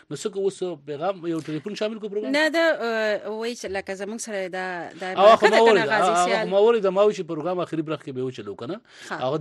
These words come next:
Speaker 1: دیارلس منټه ده، نو هغه په، په فیسبوک، په یوټیوب باندې شته دی هم.
Speaker 2: ښه، ښه.
Speaker 1: او زموږ په راتلونکو نن، نن چې کوم ورځې پروګرامونه یې پای کې به هم شامل کړو، نو د فیسبوک د پیغامونه فی الحال وایو.
Speaker 2: ښه، ښه.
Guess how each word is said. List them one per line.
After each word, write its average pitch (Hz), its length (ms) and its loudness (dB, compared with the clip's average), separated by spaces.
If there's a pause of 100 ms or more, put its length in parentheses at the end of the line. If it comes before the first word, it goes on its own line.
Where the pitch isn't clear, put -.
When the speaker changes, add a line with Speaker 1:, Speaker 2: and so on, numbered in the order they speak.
Speaker 1:
دیارلس 180 320 0
منټه 185 320 -6
ده، 185 180 -8
نو 151 160 -6
هغه 143 200 -8
په، 127 80 -6 (100)
په 127 60 -10 (140)
فیسبوک، 123 420 -8
په - 20 -4
یوټیوب 120 440 -10
باندې 117 220 -10
شته 156 100 -8
دی 131 100 -6 (100)
هم. 113 140 -12 (400)
Speaker 2:
ښه، 196 120 -4
ښه. 113 200 -4
Speaker 1:
او 120 400 -8
زموږ 139 200 -8
په 139 120 -8
راتلونکو 139 340 -8
نن، 135 160 -8 (120)
نن 147 100 -8
چې 135 100 -14 (100)
کوم 123 140 -8
ورځې 135 240 -6
پروګرامونه 117 380 -10
یې 123 120 -10
پای 110 80 -10
کې 113 100 -18
به 98 160 -10
هم 135 80 -14 (100)
شامل 104 220 -14
کړو، 107 160 -18
نو 113 200 -18
د 95 120 -20
فیسبوک 104 300 -14
د 101 100 -14
پیغامونه 104 340 -14
فی 110 100 -20
الحال 104 160 -16
وایو. 147 220 -12 (400)
Speaker 2:
ښه، 214 120 -6 (100)
ښه. - 100 -18